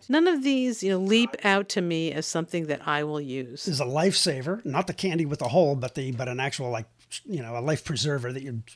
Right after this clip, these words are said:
Speaker 2: throw off of a boat.
Speaker 1: But it's always nice to know that you have more visual language to share with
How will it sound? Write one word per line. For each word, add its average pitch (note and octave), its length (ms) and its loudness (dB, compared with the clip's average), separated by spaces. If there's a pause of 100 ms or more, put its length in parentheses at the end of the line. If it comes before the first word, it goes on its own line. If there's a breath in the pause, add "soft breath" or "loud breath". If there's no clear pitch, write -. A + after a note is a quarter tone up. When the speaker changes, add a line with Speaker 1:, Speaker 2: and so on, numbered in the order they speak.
(120)
Speaker 2:
throw - 680 -4
off C3+ 160 0
of B2+ 100 -2
a A#2+ 60 -6
boat. C3+ 280 -2 (1000 loud breath)
Speaker 1:
But C#4 140 0
it's - 160 -2
always A#3 340 2
nice F#3 380 -2
to - 140 -4
know D#3 400 0
that C#3+ 420 -4
you D#3+ 200 -4
have D3+ 280 -6
more D#3+ 460 -2
visual D#3+ 500 0
language D3 720 -4
to D3+ 220 -4
share C3+ 760 -4
with C#3+ 300 -6